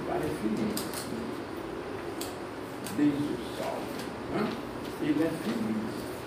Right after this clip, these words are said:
Aí no segundo versículo ele diz, antes esse sujeito tem o seu prazer na lei do Senhor, e na sua lei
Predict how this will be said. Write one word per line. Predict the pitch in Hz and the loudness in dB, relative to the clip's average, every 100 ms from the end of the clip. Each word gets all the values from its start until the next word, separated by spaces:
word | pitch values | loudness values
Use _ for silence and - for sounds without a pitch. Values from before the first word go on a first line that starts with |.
| - - - - - - - - - - - - - - - - | -6 -6 -6 -4 -4 -4 -4 -4 -4 -4 -4 -4 -4 -4 -4 4
Aí | 180 226 | 8 10
no | 320 | 10
segundo | - - 180 185 165 | 10 6 6 8 10
versículo | 165 165 - 220 220 | 8 8 4 2 6
ele | 240 226 | 6 8
diz, | 139 131 - - - - - - - 190 | 6 4 2 -2 -4 -4 -4 -4 0 8
antes | 196 208 254 170 170 - - - - - | 10 10 8 6 6 4 0 -4 -4 6
esse | 220 233 - - | 12 12 12 6
sujeito | - 160 156 175 165 175 | 6 6 8 6 6 2
tem | 208 190 | 6 6
o | - | 4
seu | - 349 - | 4 6 6
prazer | 220 175 127 120 120 131 - - - - - - | 6 4 2 0 4 6 6 4 -2 -4 -4 2
na | 196 190 | 4 6
lei | 170 190 | 8 8
do | - - | 8 4
Senhor, | 196 196 - - - - - - - - - - - - - - - 208 | 6 10 10 10 6 -2 -4 -4 -6 -4 -4 -4 -4 -4 -4 -4 -4 2
e | 247 | 4
na | 269 - | 8 6
sua | - - 370 - | 4 8 12 12
lei | - - - - | 12 6 6 4